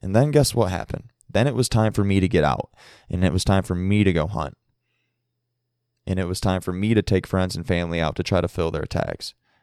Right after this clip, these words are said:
And look what's happened. I killed my first ever archery buck out here. My father-in-law shot a really great four-by-four.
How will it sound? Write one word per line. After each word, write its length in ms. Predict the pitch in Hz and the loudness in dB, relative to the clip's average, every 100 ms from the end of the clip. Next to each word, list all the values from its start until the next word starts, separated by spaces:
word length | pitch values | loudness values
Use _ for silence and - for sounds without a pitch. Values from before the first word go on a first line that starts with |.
| _ _ _ _ _ - | _ _ _ _ _ -6
And 160 | 101 | 2
look 200 | 107 - | 2 4
what's 160 | 131 - | 2 2
happened. 460 | 101 98 107 - - _ _ _ _ _ _ _ _ _ _ _ _ _ _ _ _ | 0 0 -6 -12 -20 _ _ _ _ _ _ _ _ _ _ _ _ _ _ _ _
I 80 | - | -4
killed 220 | - 101 | 2 2
my 120 | 92 87 | 2 -2
first 400 | - 95 101 - | 0 0 0 -2
ever 240 | 98 98 - | 0 2 2
archery 340 | 95 - 104 | 2 2 0
buck 280 | 101 87 - | 2 0 0
out 180 | 90 92 | -2 0
here. 280 | 90 95 110 _ _ _ _ _ _ _ _ _ _ _ _ _ _ _ | 0 0 -4 _ _ _ _ _ _ _ _ _ _ _ _ _ _ _
My 120 | 90 87 | -4 0
father-in-law 960 | - 92 98 101 95 92 92 98 107 | 4 6 6 4 4 4 4 2 -2
shot 300 | - - 87 | -6 0 0
a 40 | 85 | 0
really 500 | - 87 92 98 98 | -2 0 2 4 4
great 280 | 92 92 - | 4 2 2
four-by-four. 760 | 95 92 92 95 98 90 101 | 2 4 4 2 0 0 -2